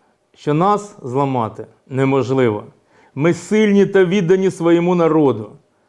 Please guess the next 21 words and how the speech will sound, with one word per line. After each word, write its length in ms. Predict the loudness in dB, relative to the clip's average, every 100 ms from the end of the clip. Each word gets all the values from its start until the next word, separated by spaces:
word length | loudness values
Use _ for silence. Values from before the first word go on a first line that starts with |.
| _ _ _ _ -6
Нашому 400 | -4 -2 0 0
патріотизму 920 | 0 2 4 2 0 0 0 0 -2 -6 _
можна 300 | 0 2 0
тільки 380 | 0 -2 0 0
позаздрити. 920 | 2 0 2 0 0 -6 -10 -10 -18 _ _ _ _ _ _ _ _
Знаєте, 760 | -10 -2 0 0 0 -4 -10 -14 _ _ _ _ _ _ _ _
на 140 | -6 -2
сьогоднішній 640 | 2 4 2 0 -2 0
день 380 | 2 2 0 -4 -10 _ _
для 180 | -2 2
нас 200 | 2 0
кожне 380 | 0 0 2 0
свято 540 | 0 0 0 -2 -4 -8 -20 _ -2
є 160 | -2
присмаком 600 | 2 0 0 -4 -4 -4
болі. 320 | -4 -6 -10 -16 _ _ _ _ _ _ _ _ _ _ _ _ _
Тож 220 | -2 -2
хочу 500 | 0 0 2 -2 -4 -6 -20 _ _ _ _
щиро 460 | -10 0 2 2
нам 220 | 2 -2
усім 500 | -2 -4 -4 -4 -6